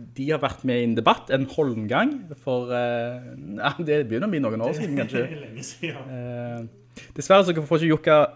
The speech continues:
Speaker 1: Joakim vært med i kveld, eh, men vi får se om vi klarer å s-, spleise han inn i episoden, eh, på magisk vis senere. Ehm, men, eh, siden det er en stund siden siste episode faktisk med meg og Jokka, det var på vårparten.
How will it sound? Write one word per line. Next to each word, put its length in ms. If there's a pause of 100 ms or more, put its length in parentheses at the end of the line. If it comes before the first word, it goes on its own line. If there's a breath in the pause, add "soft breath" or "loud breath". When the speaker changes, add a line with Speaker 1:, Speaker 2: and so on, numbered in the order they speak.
(140)
Speaker 1:
Joakim 360
vært 220
med 400
i 120
kveld, 360 (100)
eh, 380
men 240
vi 80
får 140
se 120
om 80
vi 120
klarer 380
å 60
s-, 360 (280 soft breath)
spleise 800
han 180
inn 280
i 180
episoden, 640
eh, 220
på 180 (280)
magisk 540
vis 220
senere. 460 (520 soft breath)
Ehm, 600 (100)
men, 360
eh, 680
siden 500
det 120
er 80
en 60
stund 320
siden 280
siste 300
episode 340
faktisk 420
med 120
meg 160
og 160
Jokka, 180
det 120
var 180
på 180
vårparten. 640